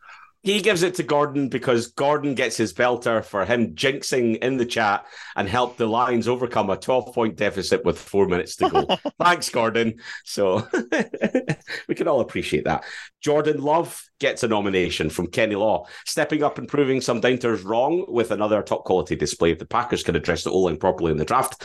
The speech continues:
Speaker 1: then this offense will be a cracker next year with a young wide receiver core that can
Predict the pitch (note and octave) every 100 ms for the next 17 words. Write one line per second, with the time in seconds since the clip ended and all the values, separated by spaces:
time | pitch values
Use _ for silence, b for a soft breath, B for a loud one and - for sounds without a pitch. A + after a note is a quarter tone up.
0 | B B F2+ F#2+ A2+ - G2+ - A2 F#2+
1 | F2+ G2 E2+ - F3+ F3 C3+ C3+ G2 C#3+
2 | C#3 D#3 D#3 B B B B _ - B2
3 | A#2+ A#2 A2+ A#2+ E3 D#3+ D3 G2 G#2 A#2+
4 | G#2 - G#2 F#2 - -